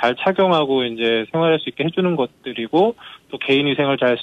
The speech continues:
지킬 수 있게 이제 방역 지침을 잘 준수할 수 있게 이제 학교에서 관리를 해줘야 될 것 같고요. 또 하나는 이제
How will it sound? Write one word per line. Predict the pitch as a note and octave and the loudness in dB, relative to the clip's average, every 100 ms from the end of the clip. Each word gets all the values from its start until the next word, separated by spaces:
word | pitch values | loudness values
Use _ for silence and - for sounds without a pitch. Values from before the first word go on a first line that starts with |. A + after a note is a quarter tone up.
| - _ - - - - | -8 _ -20 -20 -20 -14
지킬 | - - - D3 | -10 -6 -2 -2
수 | C3+ | -2
있게 | A#2 D#3+ | 0 2
이제 | D3+ C3+ | 2 0
방역 | C3 C#3+ D#3 | -2 0 0
지침을 | D#3 - D3 | -2 0 0
잘 | C3+ B2+ | 0 -2
준수할 | C3 - D3 C3+ | -4 0 0 0
수 | - | -4
있게 | B2+ D3 | -4 0
이제 | D3+ D3+ - - | -2 -4 -10 -12
학교에서 | F#3 A3 G#3 | -2 2 2
관리를 | F#3+ C3+ C#3 | 2 2 2
해줘야 | F3 G3+ G3+ | 2 2 2
될 | D3 | 0
것 | - F3+ | 0 0
같고요. | D#3 - A2+ B2+ D#3 A2 _ _ _ - _ _ - | -2 -4 -2 0 0 -2 _ _ _ -20 _ _ -2
또 | F#3+ | 0
하나는 | G3 F3+ F3 F#3 | 2 2 2 2
이제 | F3 | 2